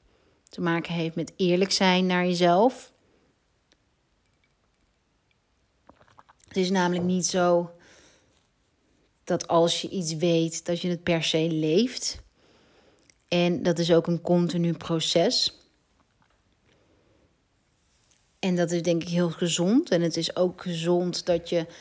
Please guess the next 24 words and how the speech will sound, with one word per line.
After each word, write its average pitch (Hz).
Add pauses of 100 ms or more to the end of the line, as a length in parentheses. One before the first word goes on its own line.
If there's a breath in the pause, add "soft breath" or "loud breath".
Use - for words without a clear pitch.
(180 loud breath)
steeds 180
een 185
stap 175
verder 190
zet. 294
Dus 196
dat 170
je -
op 170
een 170
gegeven 170
moment 170 (1000 soft breath)
ook 185
weer 170
dingen 170
leert. 202
Of 185
je 180
misschien 170 (140)
jezelf 165
overstretch, 180
waardoor 175
je 170
weer 165